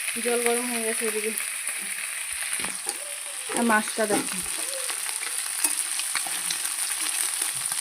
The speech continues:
অনেক বেলা হয়ে গেছে, আরও আগে মাছটা ভাজতে হতো। এই দেখো কত কিছু রান্না হয়েছে আজকে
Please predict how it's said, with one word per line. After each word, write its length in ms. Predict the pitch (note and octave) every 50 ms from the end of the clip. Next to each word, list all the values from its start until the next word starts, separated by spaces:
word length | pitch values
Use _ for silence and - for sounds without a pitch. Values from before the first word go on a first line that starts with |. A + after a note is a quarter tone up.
| - - - - - - - - - - - - - - - - - - - A3
অনেক 200 | A3 A3+ A#3 A3 G#3 G#3
বেলা 240 | G#3+ G#3 G#3 G3+ G#3 G3 G3
হয়ে 160 | G3 F#3+ F3+ F3+
গেছে, 180 | F3 F3 - F#3+ F#3 F#3
আরও 120 | G3 G3 F#3+ F#3
আগে 160 | F#3 F#3+ G3+ G3 F#3+
মাছটা 280 | F#3 F3+ - - G#3+ G3 G3 G3+
ভাজতে 280 | F#3+ F#3 F#3 F#3+ - F#3+ F#3+
হতো। 180 | G3+ G3+ - A3+ A3 - - - - - - - - - - - - - - - - - - - - - - - - - - - - - - - - - - - - - - - - - - - - - - - - - - - - - - - - - - - - - - - - - - - - - - - - _ _ _ - - - - B3+ C4
এই 60 | B3+ C4
দেখো 240 | C4 B3+ B3 A#3+ A3 G#3 G#3+ - - - - - - - - -
কত 180 | B3 A#3 A#3 A#3 A#3+ A#3+ - - - -
কিছু 180 | A#3+ - C4 B3+ A3+ A3+
রান্না 260 | G#3 G3+ G#3 G#3 G3+ G#3+
হয়েছে 240 | G3 F#3+ F#3+ - G3 F#3
আজকে 160 | F#3 - -